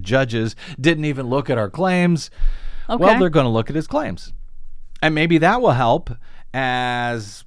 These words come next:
Speaker 1: all of this works its way up to Donald Trump's Supreme Court. We will see.
Speaker 2: Establishing the judicial record that he was given ever, every opportunity to argue
Speaker 1: To
Speaker 2: his
Speaker 1: make his
Speaker 2: case.
Speaker 1: case.
Speaker 2: I
Speaker 1: Right.
Speaker 2: see.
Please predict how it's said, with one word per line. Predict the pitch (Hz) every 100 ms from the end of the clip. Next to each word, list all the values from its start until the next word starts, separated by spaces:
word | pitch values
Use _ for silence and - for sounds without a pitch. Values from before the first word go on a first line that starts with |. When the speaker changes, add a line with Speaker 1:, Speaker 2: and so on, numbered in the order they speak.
| -
Speaker 1:
all | 123 123
of | 110
this | 120 -
works | 107 120 -
its | 123 -
way | 123 110
up | 120 -
to | - 123 127 120
Donald | 92 117 117 127 120 107
Trump's | - 185 165 - -
Supreme | - - 170 - 127 104
Court. | - - 101 -
We | 104 127
will | 123 117
see. | - 101 - -
Speaker 2:
Establishing | 208 - 202 202 202 202
the | 185
judicial | 165 180 196 - 180
record | 180 180 175 147
that | 170 165
he | 202
was | 175 180
given | 185 180 180
ever, | 180 175 156 165 -
every | 226 226 202
opportunity | 180 180 185 170
to | 165
argue | 151 165 -
Speaker 1:
To | 147
Speaker 2:
his |
Speaker 1:
make | 131 123
his | 135 -
Speaker 2:
case. | - 107 - -
Speaker 1:
case. | 151
Speaker 2:
I |
Speaker 1:
Right. | 240
Speaker 2:
see. | 113